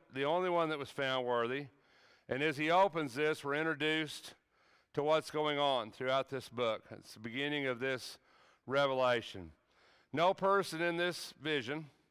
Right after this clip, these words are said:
the book of Revelation, is identified as a living character. No specific historical event is disclosed. No definite point in time is recorded that would enable the reader to build his interpretation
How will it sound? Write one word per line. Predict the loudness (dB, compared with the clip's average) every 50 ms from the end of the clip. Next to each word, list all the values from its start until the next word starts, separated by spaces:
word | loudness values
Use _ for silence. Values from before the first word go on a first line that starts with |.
| _ _ _ _ _ _ _ _ _ _ _ _
the | -2
book | 0 0 0 0
of | 0
Revelation, | 2 2 2 4 4 4 4 4 2 2 -2 -6 -8 -6
is | -4 -4
identified | -4 -2 0 0 0 0 0 2 2 4 4 2
as | 0
a | -2
living | -2 0 0 0 0 -2 -2
character. | -2 -2 0 0 0 -2 -4 -8 -8 -8 -10 _ _ _ _ _ _ _ _ _ _
No | -2 2 2 4 2
specific | 2 -2 -6 -8 -4 -2 -2 -2 -2 -2 -4
historical | -4 -4 -4 -2 0 2 2 2 2 2 0 0 0
event | 0 0 0 0 0 0 -2
is | -4 -4
disclosed. | -8 -8 -8 -4 -2 2 2 4 4 2 0 -2 -8 -14 -20 _ _ _ _ _ _ _ _ _ _
No | -2 0 0 0
definite | 2 2 2 2 2 2 0 -2 -4 -4
point | -2 0 0 2 2 0 -2
in | -4
time | -2 0 2 2 2 2 0
is | 0 -2
recorded | -4 -4 -2 0 0 2 0 -2 -4 -4
that | -4 -4 -2 -2
would | -2 -4
enable | -2 0 0 2 2 2 0
the | 0
reader | 0 0 -2 -2 -2 -2 -2
to | -4
build | -4 0 0 2 2 2
his | 0 -2
interpretation | -6 -6 -4 -4 -4 -4 -6 -4 -2 -2 0 -2 -2 -6 -8 -10 -10